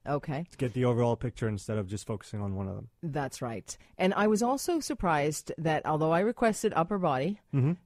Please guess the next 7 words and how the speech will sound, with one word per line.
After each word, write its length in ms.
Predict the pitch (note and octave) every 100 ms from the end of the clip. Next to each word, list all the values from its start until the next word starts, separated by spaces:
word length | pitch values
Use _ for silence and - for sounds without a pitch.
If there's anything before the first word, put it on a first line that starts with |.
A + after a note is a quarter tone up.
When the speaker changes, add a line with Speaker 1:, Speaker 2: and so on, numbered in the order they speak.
| -
Speaker 1:
strength, 560 | - - D3+ D#3+ - - -
uh, 340 | D3 C#3+ C#3 - - -
we, 540 | D3 D#3+ D3+ D3+ D3 - _ _ _ _ _
uh, 300 | C#3 C3+ C3 -
isolated 640 | D#3+ F3+ - D#3+ C#3+ C#3 C3
the 160 | C3+
core 500 | - - D3 D3+ G3